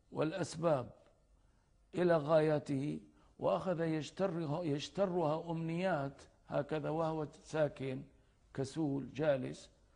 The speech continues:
قررت أن لا أوصله إلى غايتي". هذا معنى قوله تعالى: "كلا نمد هؤلاء المؤمنين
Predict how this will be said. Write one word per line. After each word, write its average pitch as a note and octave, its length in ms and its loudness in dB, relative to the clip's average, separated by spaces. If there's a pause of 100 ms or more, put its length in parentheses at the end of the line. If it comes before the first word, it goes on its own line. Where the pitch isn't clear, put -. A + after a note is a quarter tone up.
(240)
قررت F#3 400 -2
أن G#3 180 0
لا A3 120 0
أوصله A#2+ 680 -6
إلى G2+ 200 -10
غايتي". - 520 -18 (2250)
هذا F3+ 240 0
معنى F3 280 2
قوله D3 400 -2
تعالى: B2+ 440 -6
"كلا A3 280 2
نمد C#3+ 600 -4 (120)
هؤلاء E3+ 600 4
المؤمنين E3+ 760 2